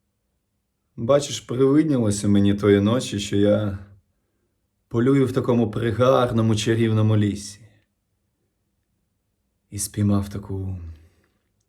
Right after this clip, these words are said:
хорошу, пригожу ланю. Такої, що я в світі не бачив. Вона була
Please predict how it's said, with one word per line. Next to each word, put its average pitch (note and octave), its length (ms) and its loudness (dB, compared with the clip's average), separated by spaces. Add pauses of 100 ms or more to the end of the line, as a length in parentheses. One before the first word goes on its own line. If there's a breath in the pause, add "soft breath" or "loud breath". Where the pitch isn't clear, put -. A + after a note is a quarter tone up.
(160)
хорошу, G#2 1000 -6
пригожу G#2+ 760 -2
ланю. G2 440 -4 (1500)
Такої, A#2 300 -2
що A2+ 120 -2
я A#2 60 4
в G#2+ 40 -2
світі G#2+ 400 -4
не F#2 100 -8
бачив. - 500 -18 (1400)
Вона G#2 200 -2
була G#2 420 -2